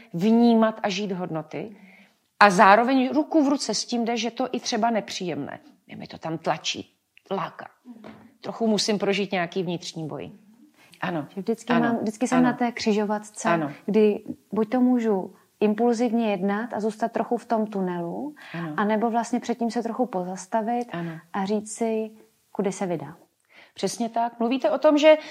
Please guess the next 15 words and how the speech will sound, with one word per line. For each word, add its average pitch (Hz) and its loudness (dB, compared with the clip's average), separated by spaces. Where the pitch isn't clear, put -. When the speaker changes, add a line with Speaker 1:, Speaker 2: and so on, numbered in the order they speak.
Speaker 1:
nakonec 277 4
vlastně 262 -2
jde 277 2
o 269 0
to 294 4
naučit 277 2
se 285 0
zacházet 190 4
se - -4
svými 262 0
psychickými 220 -6
potřebami, 240 -6
naučit 262 2
se 285 2
zacházet 214 6